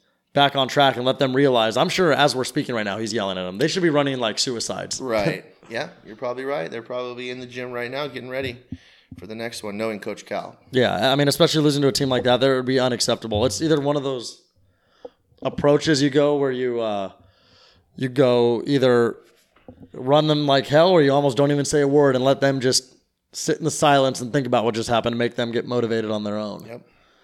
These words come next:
Speaker 1: But, uh, we got some, uh, news that I don't even know about yet that you guys know about. Some, uh,
Speaker 2: Yeah.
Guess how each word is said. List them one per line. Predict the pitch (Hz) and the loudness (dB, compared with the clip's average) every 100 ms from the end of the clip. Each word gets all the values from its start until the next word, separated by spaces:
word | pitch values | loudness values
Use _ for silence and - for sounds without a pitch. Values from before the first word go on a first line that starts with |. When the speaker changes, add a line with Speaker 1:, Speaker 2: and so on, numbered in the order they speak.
| _ - _ _ _ _ _ | _ -20 _ _ _ _ _
Speaker 1:
But, | 160 160 | 2 6
uh, | 160 151 151 135 - - _ _ _ - _ _ _ - | 8 8 6 0 -14 -20 _ _ _ -20 _ _ _ -4
we | 131 | 2
got | 165 165 | 2 2
some, | 175 | -2
uh, | 156 143 127 110 113 160 | 0 0 -2 -4 -10 -10
news | 143 170 214 | 2 4 4
that | 160 | 6
I | 170 | 6
don't | 233 | 6
even | 196 143 | 2 2
know | 131 | 2
about | 120 120 120 | 4 2 4
yet | 127 131 | 2 2
that | 127 117 135 | 0 -2 0
you | 160 | 2
guys | 175 143 120 110 | 4 4 2 -2
know | 117 | -2
about. | 110 113 131 | 2 2 2
Some, | - 113 | 0 0
uh, | 110 | 2
Speaker 2:
Yeah. | 107 | 2